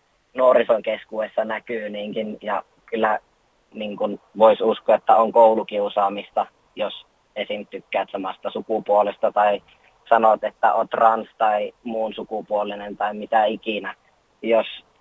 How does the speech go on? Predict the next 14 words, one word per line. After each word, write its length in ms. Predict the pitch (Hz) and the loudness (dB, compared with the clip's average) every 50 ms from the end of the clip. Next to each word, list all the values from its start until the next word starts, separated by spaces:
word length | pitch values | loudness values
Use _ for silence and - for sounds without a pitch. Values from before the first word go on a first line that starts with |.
| _ _ - | _ _ -4
jos 200 | 104 113 107 - _ | -2 -2 -2 -2 _
tää 180 | - 110 110 | 0 4 4
on 140 | 110 113 117 | 4 4 4
just 220 | 117 117 117 113 - | 2 2 0 0 -2
niin 260 | - 113 110 107 101 - | -8 -10 -10 -10 -8 -8
kun 260 | 104 104 104 95 98 _ _ _ _ _ _ _ _ _ _ _ _ _ _ | -8 -8 -8 -12 -16 _ _ _ _ _ _ _ _ _ _ _ _ _ _
nuorison 460 | - 123 120 120 113 110 - 110 104 | 0 4 4 4 4 2 0 -2 -4
keskuudessa, 680 | 92 104 104 98 - - - 104 98 101 98 - - - | -2 -4 -4 -4 -6 -10 -8 -4 -4 -4 -4 -4 -6 -6
niin 260 | 101 104 104 104 92 - | -4 -4 -4 -6 -6 -10
kyllä 260 | _ - 110 104 104 104 | _ -8 -4 -4 -4 -2
siellä 240 | - 107 101 104 104 | -2 -4 -2 -2 -2
varmasti 460 | 104 104 104 104 104 98 - - - - | -2 -2 -2 -4 -6 -8 -8 -8 -8 -8
on 160 | - 104 98 - | -8 -10 -10 -8
syrjintää, 840 | - 107 104 98 98 98 98 98 98 98 - - 95 92 92 90 | -6 -4 -4 -4 -2 -4 -4 -4 -6 -8 -4 -2 0 0 0 -2